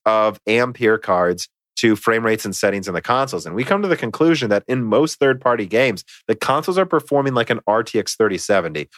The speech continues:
at the very least the P S five definitely is. And, you know, it, like I just saw today, uh, uh, uh, what is it, Black Ops Cold War comparison for,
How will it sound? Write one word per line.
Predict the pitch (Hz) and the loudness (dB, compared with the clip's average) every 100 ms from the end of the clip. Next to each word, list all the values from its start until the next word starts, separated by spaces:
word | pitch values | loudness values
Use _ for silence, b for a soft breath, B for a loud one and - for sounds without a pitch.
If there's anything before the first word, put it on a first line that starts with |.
| - | -6
at | |
the | 123 | -2
very | 127 180 | 2 4
least | 180 143 | 4 2
the | - | -2
P | - 131 | 0 2
S | 101 | 2
five | - 101 87 80 | 0 -2 -2 -2
definitely | 101 - 85 71 | -2 -2 -6 -6
is. | 69 67 - _ _ _ _ _ _ _ - | -6 -8 -10 _ _ _ _ _ _ _ -2
And, | 110 120 113 110 _ b b - | 0 2 0 -4 _ b b -2
you | 117 | 2
know, | 151 220 | 2 4
it, | 160 127 131 | 4 2 2
like | 127 | 0
I | 143 | 2
just | 147 160 | 0 0
saw | 160 | 0
today, | 147 131 127 170 135 110 113 _ _ _ - | 0 0 2 4 4 2 -2 _ _ _ -2
uh, | |
uh, | 113 110 107 107 110 | 2 2 2 2 2
uh, | 104 101 98 92 87 - _ _ _ _ _ _ - | 2 4 4 4 2 -2 _ _ _ _ _ _ -4
what | 110 | -2
is | 101 | 0
it, | 98 | 0
Black | 113 117 127 | 2 2 2
Ops | 113 - | -2 0
Cold | - 110 | 0 2
War | 110 123 | 4 2
comparison | 127 113 117 101 98 101 95 | 0 -2 2 2 2 0 0
for, | - 110 101 101 98 92 | 2 2 4 4 2 0